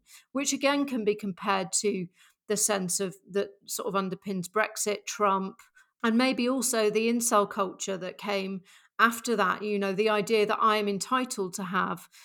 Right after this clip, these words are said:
sexual relationships with women and women that I consider to be desirable. And the,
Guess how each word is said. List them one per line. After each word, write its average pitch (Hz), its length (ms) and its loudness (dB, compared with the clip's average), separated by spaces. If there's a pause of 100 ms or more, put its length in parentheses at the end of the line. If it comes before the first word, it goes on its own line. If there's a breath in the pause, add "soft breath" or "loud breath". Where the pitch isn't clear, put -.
(200 loud breath)
sexual - 400 0
relationships 196 720 -2
with 190 180 -2
women 185 500 -2
and 185 220 -2
women 185 520 -2 (340)
that 202 200 0
I 196 200 4
consider 196 460 -4
to - 140 -10
be 190 380 -4
desirable. 190 800 0 (280 loud breath)
And 190 160 -2
the, 196 140 -4